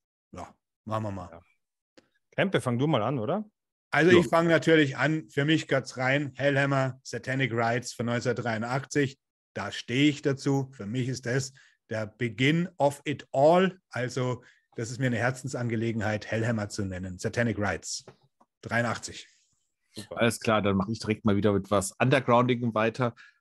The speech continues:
Speaker 3: Mit Ophis und Withered Shades. So, ne, dreht sich so, Withered Shades. Von zweitausendelf ist das zweite Album der Hamburger, Hamburger Death Doomer.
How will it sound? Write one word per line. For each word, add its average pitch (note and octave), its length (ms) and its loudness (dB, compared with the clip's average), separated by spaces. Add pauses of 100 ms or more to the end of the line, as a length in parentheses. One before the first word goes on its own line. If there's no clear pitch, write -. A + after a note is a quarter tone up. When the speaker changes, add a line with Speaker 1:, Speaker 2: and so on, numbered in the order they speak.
(100)
Speaker 3:
Mit - 180 -6
Ophis F#3+ 720 4
und A2+ 380 -2
Withered C#3 420 6
Shades. D3+ 540 -2
So, C3 340 -4
ne, G2+ 220 -6
dreht G2+ 240 -2
sich G#2 180 -4
so, G2+ 320 0
Withered G2+ 400 0
Shades. G#2+ 380 2 (260)
Von C#3 160 2
zweitausendelf C3 720 0
ist B2+ 140 -6
das - 140 -6
zweite A2+ 320 0
Album C3 360 2
der A2 260 4
Hamburger, C3 640 6
Hamburger C#3+ 340 -2
Death C3+ 240 -4
Doomer. D3 280 -2